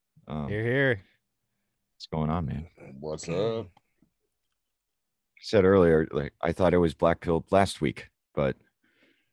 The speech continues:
Speaker 1: these times, man, Jesus Christ, I can't even, you know, single out one particular thing that's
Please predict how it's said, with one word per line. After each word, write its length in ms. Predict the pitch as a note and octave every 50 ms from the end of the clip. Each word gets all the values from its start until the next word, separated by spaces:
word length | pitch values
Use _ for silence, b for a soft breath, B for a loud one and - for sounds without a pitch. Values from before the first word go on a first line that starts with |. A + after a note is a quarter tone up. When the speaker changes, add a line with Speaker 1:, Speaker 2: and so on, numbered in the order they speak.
| _ _ _ _ _ _ _ _ _ _ _ _ _ _ _ _ -
Speaker 1:
these 180 | F#2+ G2 - -
times, 460 | - A#2+ A#2+ A#2 F#2+ D#2 C#2 - D2
man, 240 | D2 D2 D2+ C#2+ -
Jesus 340 | - G#2 G2 D#2+ D#2+ - -
Christ, 380 | - - E2+ D2+ - - - - -
I 60 | -
can't 180 | - A2 G2
even, 180 | F#2+ F#2 F2 - - _ _ _ _ _ _ _
you 80 | A#2+ C#2
know, 100 | A#1+ A#1+ - _ _ _ _ _ _ _ _ _ _ -
single 340 | - - B2 A2 F#2 F#2
out 240 | F#2+ F#2+ F#2+ - -
one 160 | F#2 F#2 F2+
particular 480 | E2+ - - - F#2+ - F#2 D2 D2+ C#2
thing 280 | - - F2 E2+ E2 C#2+
that's 280 | C#2 C#2 - - -